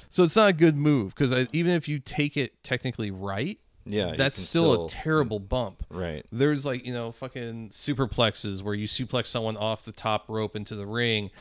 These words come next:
Speaker 2: Right.
Speaker 1: Like, there's no good way to take that bump. There's a
Speaker 2: No.
Speaker 1: lot of moves that you can take
Speaker 2: Mm-hmm.
Speaker 1: that look painful, that look flashy, and if you're working with someone you trust and you know what you're doing,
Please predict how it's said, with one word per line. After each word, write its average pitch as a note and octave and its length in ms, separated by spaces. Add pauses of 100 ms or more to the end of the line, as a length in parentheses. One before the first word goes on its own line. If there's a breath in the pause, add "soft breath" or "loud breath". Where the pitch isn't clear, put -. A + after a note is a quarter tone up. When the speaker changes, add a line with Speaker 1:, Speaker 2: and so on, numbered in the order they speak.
(160 loud breath)
Speaker 2:
Right. F2 140
Speaker 1:
Like, A2+ 160
there's A#2+ 260
no C#3 260
good C3 280
way A#2 260
to G#2+ 100
take A2 360
that G2 260
bump. G2+ 280
There's B2 200
a B2 40
Speaker 2:
No. - 80
Speaker 1:
lot D#3+ 220
of D3+ 80
moves C#3 400
that A#2 240
you A#2 180
can A2 460 (640)
take - 580 (160)
Speaker 2:
Mm-hmm. G2 300
Speaker 1:
that E2 200
look C3+ 320
painful, G#2+ 500
that G2+ 100
look A#2 240
flashy, A#2 800 (420 soft breath)
and A2 340
if - 520 (200)
you're G#2+ 240
working A2 280
with A#2 100
someone A2+ 240
you G#2 140
trust - 560
and G#2+ 160
you G#2 100
know G#2+ 140
what G#2 160
you're G#2+ 100
doing, G2 540